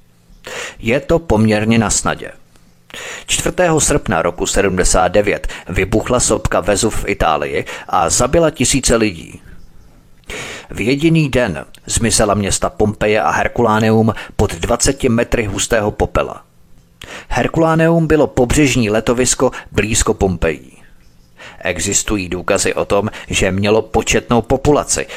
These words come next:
ale když ho v roce devatenáct set osmdesát odkryli, našli pouze šest obětí. Tuto záhadu vyřešili až o dva roky později, když při vykopávkách narazili na místo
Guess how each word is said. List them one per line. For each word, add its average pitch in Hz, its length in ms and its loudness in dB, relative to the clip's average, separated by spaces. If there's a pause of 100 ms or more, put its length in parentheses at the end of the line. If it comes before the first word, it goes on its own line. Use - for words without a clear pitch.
(120)
ale 101 260 -2
když - 340 0
ho 127 200 2
v - 80 -4
roce 95 280 -2
devatenáct 95 480 -2
set 95 180 -4
osmdesát 95 680 0
odkryli, 110 540 -2 (260)
našli 123 340 0
pouze 156 400 2
šest - 400 0
obětí. - 580 -4 (760)
Tuto 110 340 2
záhadu 98 500 2
vyřešili 104 600 0
až - 260 -4
o 107 80 0
dva 101 220 0
roky 98 220 -2
později, 95 520 -2 (220)
když 98 300 2
při - 240 2
vykopávkách 107 880 0
narazili 98 520 0
na 92 120 0
místo 98 460 0